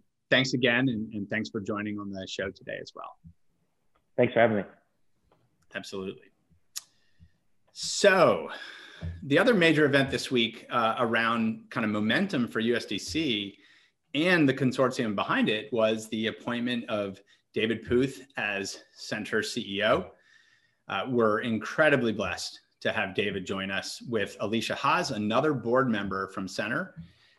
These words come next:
Speaker 1: uh, also the C F O of Coinbase,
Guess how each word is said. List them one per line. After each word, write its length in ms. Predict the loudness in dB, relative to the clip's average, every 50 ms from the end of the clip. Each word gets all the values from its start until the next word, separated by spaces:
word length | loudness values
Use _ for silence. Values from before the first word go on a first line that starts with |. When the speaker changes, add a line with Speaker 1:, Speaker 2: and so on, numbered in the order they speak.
| _ -4
Speaker 1:
uh, 220 | -2 0 0 0 2
also 320 | 2 2 2 2 0 0
the 80 | 0 -2
C 260 | -4 -4 -2 0 0
F 160 | 0 0 -2 -2
O 380 | 0 0 0 0 -2 -4 -6 -6 -6
of 340 | -6 -4 -4 -6 -10 -14 _
Coinbase, 800 | -16 -10 -8 -4 -2 -2 -2 -2 -2 -4 -6 -8 -8 -10 -12